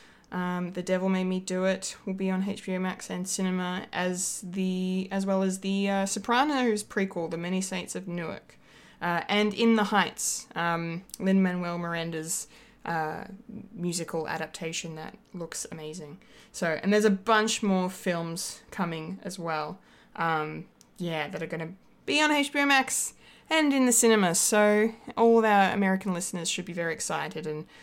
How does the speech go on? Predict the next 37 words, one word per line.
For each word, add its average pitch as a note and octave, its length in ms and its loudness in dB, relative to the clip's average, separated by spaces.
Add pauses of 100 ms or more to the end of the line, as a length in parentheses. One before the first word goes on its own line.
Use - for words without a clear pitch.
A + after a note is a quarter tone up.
(260)
saving F3 460 2
their E3 120 0
pennies D#3+ 600 -6
for, D3+ 560 -8
uh, D3+ 280 -10
their D3+ 260 -8
subscription F3+ 800 -4
to G3 120 -8
H F#3 220 0
B F#3+ 80 0
O E3+ 80 0
Max D#3 300 -4
before D#3+ 300 -8
all D#3 100 -6
of D#3 80 -8
these D#3 240 -8
drop D#3+ 320 -8 (420)
in D#3+ 140 -8
twenty F3+ 320 -8
twenty-one. E3 720 -6 (1040)
Okay, G#3+ 440 0
moving A#3 280 2
into C4 180 2
other A#3+ 140 0
news A#3+ 320 2
now. A3 720 0
Um, G#3 800 2
we've G3 120 -2
got G3+ 120 0
some F#3+ 120 0
casting B3 540 2
for A#3+ 140 -4
the G#3+ 120 0
upcoming G3 680 0
Metal F#3+ 240 0
Gear F#3+ 240 -2
Solid A3 640 0